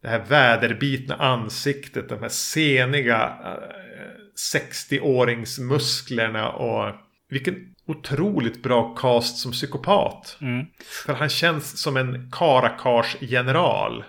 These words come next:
Speaker 2: Ja.
Speaker 1: som du får jaga rådjur med
Speaker 2: Mm.
Speaker 1: och förlora i armbrytning mot, oavsett hur gammal han är. Men det är någonting med han som är så, den här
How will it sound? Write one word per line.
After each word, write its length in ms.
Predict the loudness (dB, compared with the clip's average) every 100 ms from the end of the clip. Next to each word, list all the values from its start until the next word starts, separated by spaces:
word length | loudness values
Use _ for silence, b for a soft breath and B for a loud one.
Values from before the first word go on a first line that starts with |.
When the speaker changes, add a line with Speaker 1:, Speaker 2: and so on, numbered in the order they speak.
| -2
Speaker 2:
Ja. 320 | 0 0 -2 _ _
Speaker 1:
som 200 | -10 -6
du 80 | -2
får 240 | 0 0 -2 -16 _ -18
jaga 800 | -10 -2 2 2 4 4 6 4 0 -6 -12 -16 -16 -18 -18 -20 -20 _ _
rådjur 840 | 0 2 2 2 0 0 0 -2
med 200 | -4 -6 -4
Speaker 2:
Mm. 200 | -4 -6 _ _
Speaker 1:
och 100 | -16
förlora 400 | -6 -2 0 2
i 60 | 4
armbrytning 840 | 4 2 0 -2 -2 -4 -6 -8
mot, 200 | -8 -8
oavsett 520 | -4 0 0 0 -4
hur 60 | -4
gammal 400 | -2 -2 -2 -2
han 120 | -2
är. 280 | -2 0 0
Men 120 | 2
det 80 | 2
är 80 | 2
någonting 600 | 2 0 -2 -4 -2 0
med 220 | 0 0
han 220 | -2 -4
som 160 | -2 -2
är 60 |
så, 440 | -2 0 0 -2 -14 _
den 120 | -6
här 140 | -6